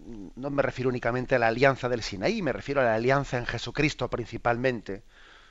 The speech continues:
"Vosotros seréis mi pueblo y yo seré vuestro Dios". Es Jesús en esa oración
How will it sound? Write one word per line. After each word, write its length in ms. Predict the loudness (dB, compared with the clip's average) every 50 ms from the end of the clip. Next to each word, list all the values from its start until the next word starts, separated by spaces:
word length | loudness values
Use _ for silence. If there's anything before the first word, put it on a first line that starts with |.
| _ -20 -14
"Vosotros 400 | -8 -2 -2 0 2 0 0 0
seréis 300 | 2 2 2 2 2 0
mi 140 | -4 -4
pueblo 320 | 0 4 4 4 6 4 2
y 40 | 2
yo 120 | 2 0
seré 200 | 0 0 0 0
vuestro 360 | 0 -2 -4 -6 -4 -4 -4 0
Dios". 340 | 2 2 0 0 -2 -10 -14 -18 -20 -20 -20 -20 -20 -20 -20 -20 -20 -20 _ _ -20 -20 -20 -16 -10
Es 340 | -8 -8 -8 -8 -10 -12 -12 -10
Jesús 400 | -10 -8 -6 -4 -4 -2 0 0
en 100 | 0 0
esa 180 | 0 2 2
oración 540 | 4 4 2 0 0 0 2 2 2 0 -4